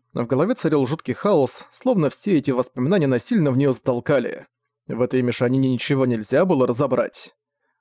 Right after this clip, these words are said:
Спустя пару мгновений Манхао подавил свою культивацию до уровня девяти эссенций.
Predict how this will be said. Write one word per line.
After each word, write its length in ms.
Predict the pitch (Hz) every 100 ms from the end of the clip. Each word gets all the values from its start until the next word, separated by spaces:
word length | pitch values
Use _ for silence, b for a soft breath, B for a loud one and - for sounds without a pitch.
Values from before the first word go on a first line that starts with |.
| -
Спустя 440 | - 104 - 165
пару 200 | 160 151
мгновений 520 | 135 123 120 156 165 131
Манхао 420 | 123 120 156 135
подавил 380 | 123 120 165 139
свою 240 | 139 127
культивацию 580 | 123 - 120 160 - 127
до 80 | 127
уровня 300 | 147 131 120
девяти 340 | 131 120 -
эссенций. 720 | 220 - 185 - 143 131 -